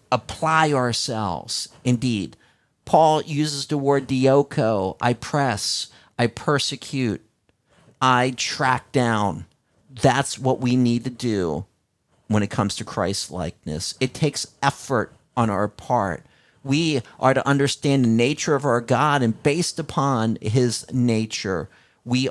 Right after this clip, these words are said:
are to strive for Christ likeness, knowing that ultimately we will receive that perfection that will come with the return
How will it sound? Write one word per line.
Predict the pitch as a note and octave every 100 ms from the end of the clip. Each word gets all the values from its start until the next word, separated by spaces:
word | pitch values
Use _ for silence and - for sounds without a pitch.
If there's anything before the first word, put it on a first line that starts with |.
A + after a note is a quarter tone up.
| B2
are | A#2+
to | A2+ A#2+
strive | - - B2 G#2+ G#2+ A#2 B2 A#2+ - -
for | - B2+ A#2 G#2+ G#2 C2 -
Christ | - A#2+ G#2 G2 -
likeness, | A2 G#2+ - A2+ - - - _ -
knowing | B2 C3 E3+ F3+
that | E3+ C3+ - -
ultimately | D3 D3+ - C#3 A2+ F2 A2 G2+ - _ _ _ A#2
we | A#2+ C#3+
will | C#3 C#3
receive | B2+ B2 - - C3 B2
that | A#2 G#2+ G#2
perfection | - C3 - - G#2 - - F#2 F2 - _ _ -
that | G#2+
will | A2+ A2
come | - - D3+ B2 F#2+ F2+ - _
with | A2 -
the | G2
return | F#2+ - - B2 G2+ C#2+ G#2+